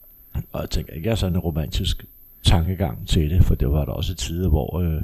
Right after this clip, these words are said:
nej, jeg var sgu egentlig aldrig ved at sige, "Jeg, jeg gider ikke det her." Øh, det, jeg nød hver sekund, og det var hårdt, det var afsavn, konstant afsavn.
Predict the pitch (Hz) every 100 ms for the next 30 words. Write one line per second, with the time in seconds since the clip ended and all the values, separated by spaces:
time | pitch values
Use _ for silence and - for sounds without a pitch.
0 | - 143 185 160 - 123 113 123 110 -
1 | 98 98 101 - 98 - 82 73 - 90
2 | 95 - - - - - - 80 69 -
3 | - 87 87 73 - 101 117 135 104 -
4 | - - 95 - - 104 87 82 - -
5 | - - - - 98 185 104 131 - -
6 | 98 92 92 78 - - - - 101 117
7 | - 95 - - - _ _ _ - -
8 | - 90 - 76 - 82 82 101 73 -